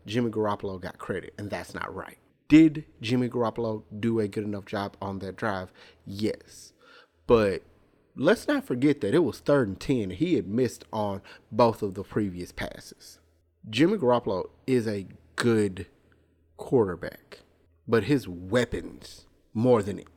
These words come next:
anything else, are what make him better. It was a great game with a wild ending. Both teams came out of it two and one,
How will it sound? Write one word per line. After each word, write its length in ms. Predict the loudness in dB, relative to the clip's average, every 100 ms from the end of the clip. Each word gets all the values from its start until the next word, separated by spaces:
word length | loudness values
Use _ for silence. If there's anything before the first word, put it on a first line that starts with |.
| -2
anything 560 | 0 0 -4 -8 -6
else, 220 | -8 -8 -4
are 120 | -4
what 260 | -2 -4 -6
make 300 | -4 -4 -6
him 240 | -8 -8
better. 400 | -10 -12 -14 -20 _ _ _ 4
It 80 | 6
was 120 | 8
a 80 | 6
great 360 | 6 6 6
game 520 | 2 0 0 -2 -4 -6
with 160 | -6 -2
a 80 | -2
wild 560 | -2 2 4 4 2 -4
ending. 580 | -8 -4 -2 -2 -2 -8 _
Both 300 | 2 4 4
teams 300 | 2 0 0
came 280 | -2 -4 -2
out 160 | -2 -2
of 160 | -4
it 140 | -6 -8
two 180 | -4 -2
and 140 | -2
one, 400 | -2 -2 -2 -6